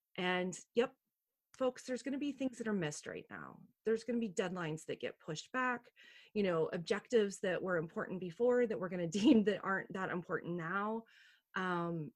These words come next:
and that's just gonna be part of this process. And, and that's where the grace comes in of, like, "Okay, yep, w-, you didn't make that deadline. I understand. Let's, it's still important, you know, and so, like, w-, let's reestablish."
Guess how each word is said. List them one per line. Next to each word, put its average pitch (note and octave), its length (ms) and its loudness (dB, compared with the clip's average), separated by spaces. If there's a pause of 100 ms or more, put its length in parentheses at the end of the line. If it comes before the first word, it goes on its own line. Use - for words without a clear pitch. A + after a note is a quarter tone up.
and G#3 120 -2
that's A3 160 -6
just - 160 -8
gonna A3 120 -2
be G#3 100 0
part F#3+ 240 -8
of F3 80 -8
this E3 160 -10
process. D#3 640 -8
And, F3+ 180 -4 (140)
and G3 120 -2
that's F#3+ 220 -6
where G3+ 80 -2
the F3+ 100 -2
grace D#3 340 -2
comes D3+ 260 -6
in C3 180 -8
of, C3 140 -10
like, C#3 240 -6 (460)
"Okay, A#3+ 420 0
yep, A3 160 0 (220)
w-, F3+ 200 -8
you G3+ 120 -2
didn't A3 260 6
make G#3 200 -2
that F3+ 180 -4
deadline. A3+ 460 -2
I F3+ 120 -2
understand. G3 840 -4 (640)
Let's, F#3 320 -4 (200)
it's - 160 2
still A#3+ 280 8
important, A#3+ 540 0 (220)
you A3+ 100 2
know, G#3+ 160 2
and A3 100 -2
so, G#3+ 160 -4
like, G3 180 -2
w-, F3+ 360 -2
let's G#3+ 240 2
reestablish." D#3+ 960 -4